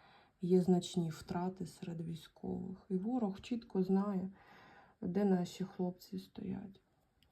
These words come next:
Місцевими треба бути уважнішим, за місцевими. Куп'янський напрямок найближчі дні.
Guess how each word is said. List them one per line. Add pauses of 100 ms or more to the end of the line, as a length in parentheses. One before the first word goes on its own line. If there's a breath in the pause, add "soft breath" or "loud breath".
(180)
Місцевими (300 soft breath)
треба
бути (1700 loud breath)
уважнішим,
за
місцевими. (1900 loud breath)
Куп'янський
напрямок (140)
найближчі
дні.